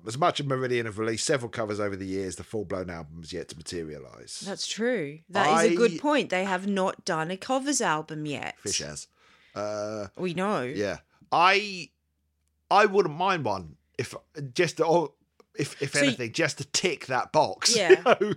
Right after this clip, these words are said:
Speaker 1: the
Speaker 2: Well, you
Speaker 1: creatively
Speaker 2: didn't
Speaker 1: stagnant
Speaker 2: want,
Speaker 1: box.
Speaker 2: you said you didn't want another acoustic album.
Speaker 1: I would have a covers
Speaker 2: But
Speaker 1: album.
Speaker 2: you'd have a
Speaker 1: Yeah.
Speaker 2: covers album.
Speaker 1: Uh,
Speaker 2: Interesting.
Speaker 1: yes, I would.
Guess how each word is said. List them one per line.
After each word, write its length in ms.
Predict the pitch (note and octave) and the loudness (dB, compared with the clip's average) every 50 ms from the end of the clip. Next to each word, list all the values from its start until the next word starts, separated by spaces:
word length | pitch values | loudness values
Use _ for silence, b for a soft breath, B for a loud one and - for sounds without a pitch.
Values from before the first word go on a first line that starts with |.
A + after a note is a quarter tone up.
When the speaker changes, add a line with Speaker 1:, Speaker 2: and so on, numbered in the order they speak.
| - - | -4 -8
Speaker 1:
the 200 | G3 - E3+ D#3 | -6 -4 -2 2
Speaker 2:
Well, 120 | - C#4+ C#4 | 4 4 4
you 80 | - | 6
Speaker 1:
creatively 300 | D4+ D4+ C4+ - - F#4 | 4 4 4 2 2 2
Speaker 2:
didn't 180 | F4 G4+ G4 B3+ | 2 2 2 2
Speaker 1:
stagnant 120 | C4 D4+ | 2 4
Speaker 2:
want, 240 | D4+ C#4 B3 A2+ - | 4 2 2 0 -2
Speaker 1:
box. 260 | - - F#2 - - - | -2 -4 -4 -8 -4 -2
Speaker 2:
you 100 | B3+ C4 | -2 0
said 220 | - D#4 B3+ G#3+ | 2 2 2 2
you 100 | A3 A#3+ | 0 -2
didn't 300 | G#3+ B3 A#3+ A3+ A3+ G#3+ | -2 0 -2 0 0 0
want 300 | G#3+ G#3+ G3+ G3 F#3 - | 0 0 0 0 0 -2
another 380 | B3 A3+ G#3 F#3+ F#3+ F3+ F#3 - - | -2 0 0 0 0 2 0 -2 -2
acoustic 680 | F#3+ - - A#3+ A3+ A3 G#3 - - - G#3 G3+ - | -4 -4 -2 0 0 0 0 -2 -2 -4 -6 -6 -4
album. 600 | E3 C3+ A#2+ F#2+ - - F2+ A1+ A#1 D2+ D#3 F#3 F#3 | -4 -2 -2 -4 -4 -6 -8 -8 -8 -8 -10 -2 -2
Speaker 1:
I 60 | D3 | 0
would 180 | D#3+ F#3 G#3 F3 | 2 2 2 2
have 160 | F3 E3 B2 | 2 0 -2
a 40 | A#2 | -4
covers 300 | - - B2 A2 G#2 F#2+ | -6 -6 -8 -6 -6 -4
Speaker 2:
But 60 | F3+ G#3+ | 0 0
Speaker 1:
album. 120 | G#3 G#3+ G#3 | 0 2 2
Speaker 2:
you'd 120 | A3+ G3+ G#3 | 0 0 2
have 200 | A#3+ A3 G3 G3+ | 0 -2 0 0
a 40 | |
Speaker 1:
Yeah. 120 | C#3+ D#3 D#3 | -2 0 0
Speaker 2:
covers 300 | G#3+ G3+ G#3+ A#3 G3+ G3+ | 0 0 -2 -4 -4 -2
album. 600 | E3+ D3 D3 D#3+ - - - - - E3+ D#3+ - _ | -2 -4 -4 -6 -8 -12 -12 -12 -14 -14 -16 -12 _
Speaker 1:
Uh, 520 | F3 D#3 D#3+ E3 E3 E3 E3 D#3+ E3 D#3+ D#3 | 2 4 6 8 8 8 6 6 6 4 2
Speaker 2:
Interesting. 460 | G3+ - G#3 D#3+ - - - D#3+ F3 | 0 -2 -4 -2 -2 -2 0 2 2
Speaker 1:
yes, 180 | F#3+ D#3+ - E3 | 2 2 2 0
I 80 | D#3 | -2
would. 320 | D3+ E3+ E3 C#3 A2 - | 0 2 0 0 0 -2